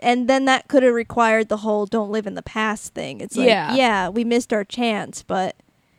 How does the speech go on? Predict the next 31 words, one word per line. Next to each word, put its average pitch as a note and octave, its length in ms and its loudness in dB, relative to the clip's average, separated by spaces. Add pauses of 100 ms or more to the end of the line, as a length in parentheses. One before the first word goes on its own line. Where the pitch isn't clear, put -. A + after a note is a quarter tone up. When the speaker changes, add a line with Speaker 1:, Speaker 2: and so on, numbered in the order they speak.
(280)
Speaker 1:
oh G#3+ 180 0
well. F#3+ 540 -2 (580)
Speaker 2:
Yeah. A3+ 380 0 (140)
Speaker 1:
We A#3 120 6
were A3 80 8
different G#3+ 360 2
people, G#3 340 2
and G3 80 0
now G3 140 4
we're F3+ 100 2
grown-ups. F3+ 680 -4 (500)
Speaker 2:
Well, G4+ 180 2
and G#4 120 2
it G4 100 0
also G4+ 320 2
just G4 220 -4
made, D4 520 -6
like, A3+ 220 -6
that C#4+ 240 2
whole D#4+ 220 2
aspect B3+ 480 0
of A3 140 -8
the G3+ 80 -4
movie A3 400 -4
made G#3 600 -4 (340)
Robin's A3 540 -4
character G3+ 580 -8
really G#3 440 -8
in-, F#3+ 200 -8
irrelevant. G3+ 920 -8 (260)
Speaker 1:
Yeah. A3 360 -2